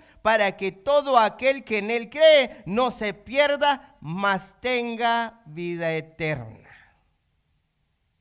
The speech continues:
Cuando la nueva era leyeron esto, ¿saben qué dice? Entonces el Dios, dice su palabra,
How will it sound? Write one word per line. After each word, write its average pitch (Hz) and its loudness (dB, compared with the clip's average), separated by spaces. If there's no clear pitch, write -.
Cuando 214 0
la 196 4
nueva 254 4
era 269 6
leyeron 240 0
esto, 262 -6
¿saben 214 -6
qué 220 -10
dice? 247 -16
Entonces 165 -8
el 135 -12
Dios, 175 -12
dice 156 -12
su 175 -16
palabra, 110 -10